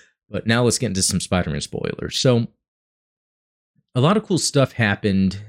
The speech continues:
um, in it. Uh, you know, Spider-Man, uh, No Way Home. Man, I'm getting tired.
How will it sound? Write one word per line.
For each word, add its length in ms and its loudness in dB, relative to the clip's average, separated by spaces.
um, 560 2
in 160 2
it. 300 2
Uh, 240 -10
you 100 -2
know, 160 -2
Spider-Man, 680 2
uh, 280 -6
No 100 -2
Way 120 2
Home. 320 0
Man, 380 -2
I'm 180 -2
getting 160 -6
tired. 280 -6